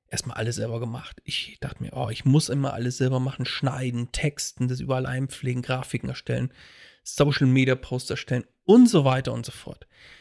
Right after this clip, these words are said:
Nein, musst du nicht. Ja, als ich damals, das, mein, das erste, was ich ausgelagert hatte, war das Thema Schneiden, also den Schnitt und das Mastering von meinen Podcast-Folgen. Das hat mir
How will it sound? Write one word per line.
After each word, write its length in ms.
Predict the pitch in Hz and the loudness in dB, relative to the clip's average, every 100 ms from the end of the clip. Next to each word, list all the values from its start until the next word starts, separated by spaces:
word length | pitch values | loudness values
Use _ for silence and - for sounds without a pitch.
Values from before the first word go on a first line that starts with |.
| _ _ _ _ _ _ _ _ _ _ _ _ | _ _ _ _ _ _ _ _ _ _ _ _
Nein, 180 | 160 196 | 4 6
musst 200 | 151 - | 6 4
du 40 | |
nicht. 360 | 147 269 - - _ _ _ _ - | 6 6 4 -14 _ _ _ _ 0
Ja, 220 | 135 180 | 0 0
als 320 | - 131 - | -4 -6 -6
ich 500 | - 196 262 - - _ _ _ | 4 4 4 -4 -16 _ _ _
damals, 640 | 135 139 202 214 214 - - | 0 2 0 -2 -6 -10 -6
das, 340 | 131 - - | -6 -6 -2
mein, 140 | - - | 0 0
das 160 | - 127 | -2 -4
erste, 280 | - - 165 | -2 -2 0
was 100 | 156 | 0
ich 100 | 143 | 2
ausgelagert 720 | 170 185 147 123 123 131 - | 0 0 0 0 0 -4 -4
hatte, 340 | 127 175 226 _ _ _ _ _ _ - | -4 -4 -4 _ _ _ _ _ _ -4
war 300 | 123 123 139 | 2 2 2
das 120 | 151 | -2
Thema 280 | - 139 143 | -2 -2 -2
Schneiden, 540 | - 139 160 190 117 | -4 -4 -4 -6 -6
also 180 | 117 - | -6 -4
den 140 | 117 | -4
Schnitt 340 | 117 - 160 - | -2 4 4 4
und 120 | 135 | -2
das 120 | - | -4
Mastering 540 | 120 151 - 160 156 160 | -2 -2 -2 -2 -2 -2
von 200 | - 135 | -2 0
meinen 200 | 131 143 | 0 -2
Podcast-Folgen. 720 | 151 - 120 - - - - _ - - - - _ _ - | -6 -6 -8 -8 -8 -10 -10 _ -20 -20 -20 -20 _ _ -2
Das 180 | 147 - | 0 2
hat 120 | 240 | 4
mir 100 | 196 | 2